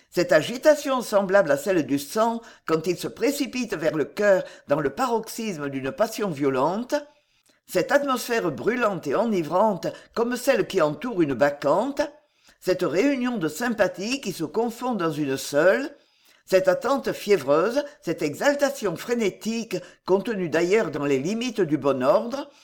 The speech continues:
ces cris bruyants, quoique sans grossièreté, cette impatience tempérée par l'inquiétude, cette anxiété qui fait frémir jusque dans le plaisir, tout cet ensemble produit une espèce de galvanisme moral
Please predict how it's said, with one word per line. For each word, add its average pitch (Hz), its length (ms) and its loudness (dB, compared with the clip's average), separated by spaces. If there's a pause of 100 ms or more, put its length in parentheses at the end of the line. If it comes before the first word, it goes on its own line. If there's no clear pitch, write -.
(300)
ces 254 220 -6
cris 233 220 -6
bruyants, 165 640 4
quoique 190 320 2
sans 233 240 -4
grossièreté, 175 1040 -2 (320)
cette - 260 -4
impatience 262 840 -2
tempérée 220 440 0
par 165 160 -2
l'inquiétude, 151 760 0 (580)
cette 165 220 -2
anxiété 208 800 0 (160)
qui 180 120 -4
fait 180 120 -4
frémir 202 640 -2
jusque 247 320 -8
dans 220 200 -2
le 175 140 -2
plaisir, 143 640 -2 (720)
tout 247 140 -2
cet 320 240 0
ensemble 226 580 4
produit 180 340 0
une 269 200 -4
espèce 190 400 -2
de 143 140 2
galvanisme 175 720 0
moral 165 580 0